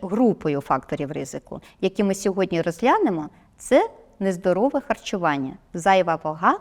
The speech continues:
та ожиріння. Недоїдання або неякісне, незбалансоване харчування є ключовим фактором ризику неінфекційних захворювань. У світі майже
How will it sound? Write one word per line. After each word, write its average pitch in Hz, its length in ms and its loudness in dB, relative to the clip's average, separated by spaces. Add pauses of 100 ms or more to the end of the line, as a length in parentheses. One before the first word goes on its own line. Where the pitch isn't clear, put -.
(340)
та 302 200 4
ожиріння. 185 640 -4 (220)
Недоїдання 214 920 2 (240)
або 190 280 2
неякісне, 226 760 2
незбалансоване 202 1080 0
харчування 208 760 0 (260)
є 254 160 2
ключовим 294 680 0
фактором 156 640 0
ризику 196 500 0
неінфекційних 160 800 -2
захворювань. 190 760 -4 (240)
У 226 120 -2
світі 214 580 -2 (200)
майже 226 320 2